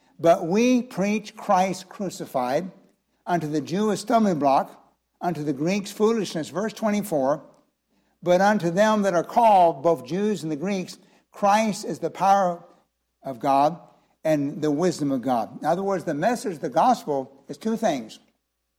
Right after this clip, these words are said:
It's the power of God and the wisdom of God. The greatest wisdom you can share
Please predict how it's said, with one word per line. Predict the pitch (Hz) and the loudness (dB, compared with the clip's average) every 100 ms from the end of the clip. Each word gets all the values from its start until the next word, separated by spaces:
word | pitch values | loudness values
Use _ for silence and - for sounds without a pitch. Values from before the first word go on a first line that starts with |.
| _ _ _ _ _ - | _ _ _ _ _ -12
It's | 156 | -8
the | - | -6
power | 160 143 170 | -4 2 2
of | 170 | 4
God | 147 175 202 226 - _ _ _ _ _ _ _ _ _ _ - | 4 4 4 -2 -12 _ _ _ _ _ _ _ _ _ _ -8
and | 165 | -4
the | 165 | 0
wisdom | 156 151 135 | 0 0 -2
of | 127 | -6
God. | 110 101 90 - _ _ _ _ _ _ _ _ _ | -8 -10 -14 -20 _ _ _ _ _ _ _ _ _
The | 165 | -10
greatest | - 170 233 175 | 0 2 2 0
wisdom | 190 208 175 185 | 0 0 0 -4
you | 185 202 | -4 -6
can | 196 160 143 143 _ - | -6 -4 -4 -8 _ -20
share | - - 208 202 208 175 - | -12 -2 2 2 2 -2 -6